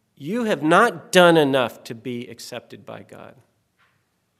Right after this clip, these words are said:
You are a wretched enemy against God, yet Christ, God loved you and Christ died for you. Isn't this the gospel message?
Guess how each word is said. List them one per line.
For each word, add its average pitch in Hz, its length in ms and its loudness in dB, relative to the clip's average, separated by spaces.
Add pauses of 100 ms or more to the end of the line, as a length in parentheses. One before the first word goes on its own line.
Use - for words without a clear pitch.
(800)
You 190 300 -2
are 127 300 -2
a 127 180 -10
wretched 117 920 -6 (180)
enemy 156 420 -2
against 107 440 -12
God, 101 340 -14
yet 120 400 -16
Christ, - 640 -14 (400)
God 123 240 -14
loved 107 400 -10
you 107 180 -18 (440)
and 104 120 -20
Christ 101 440 -20
died 98 280 -16
for - 140 -20
you. - 160 -20 (100)
Isn't 185 220 -12
this 190 200 -12
the 160 80 -12
gospel 170 360 -10
message? 226 560 -20